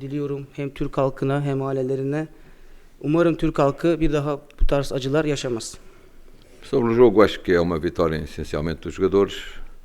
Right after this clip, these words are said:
Speaker 2: pela sua aplicação, pelo seu trabalho, pela sua determinação. dos adeptos, que, que nos apoiaram muito, e, e em comunhão os jogadores e os adeptos é, é sempre mais fácil e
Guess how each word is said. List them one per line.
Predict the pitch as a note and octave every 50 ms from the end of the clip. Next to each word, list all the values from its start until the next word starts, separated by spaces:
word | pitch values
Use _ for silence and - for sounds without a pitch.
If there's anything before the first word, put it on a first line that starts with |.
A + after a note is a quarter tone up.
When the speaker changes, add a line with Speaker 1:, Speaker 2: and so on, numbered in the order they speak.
| - - - - - - - - - - - - - -
Speaker 2:
pela | - F2+ F2 -
sua | - - F2
aplicação, | - - E2 - F#2+ E2+ - - G#2 G2+ G#2 G2+ G2
pelo | - - E2+
seu | D#2+ - - D2
trabalho, | - D#2+ E2 E2+ F#2+ G2 F#2+ F#2
pela | - - D#2+
sua | - - -
determinação. | D#2+ - - D#2 D#2 D#2+ E2 E2+ D#2+ - - G#2 G#2+ A2 G#2 - - - - - - - - - _ - - - - - - - - - - - - - - - -
dos | F#2+ E2+ -
adeptos, | F#2+ E2+ F2+ G2+ G2+ - - - - - - - - - - - - - - - - - - -
que, | - E2 D#2+ D#2+ D#2+ E2
que | D#2+ -
nos | F2 E2 D#2+
apoiaram | E2+ D#2+ - F2 E2+ E2+ E2+ E2
muito, | E2 E2+ F#2+ G#2+ A2+ A2+ - - - - - E2 D#2+
e, | D#2+ D2 C#2 D#2 D#2 D#2+ D#2+ - - - D#2 - - - - - - - - - - - - - - - -
e | E2 F2 E2+
em | F2 D#2
comunhão | - F2 F2 F2+ F2 F#2 F#2 F2+ F2
os | E2+ D2+
jogadores | D#2 E2 E2 F2 F2 E2 D2+
e | D2
os | D#2+ D#2 E2
adeptos | E2+ E2+ E2+ E2 D#2 - - - E2
é, | E2 D#2+ E2 D#2+ D2+ D#2 D#2+ - - - - D#2+
é | D#2+
sempre | - F#2+ E2 E2 E2+ E2+
mais | F2 E2 -
fácil | - - F2 F2+ F2 - F2+ E2 D#2+ D#2+
e | D#2 D#2 D#2+ E2 E2+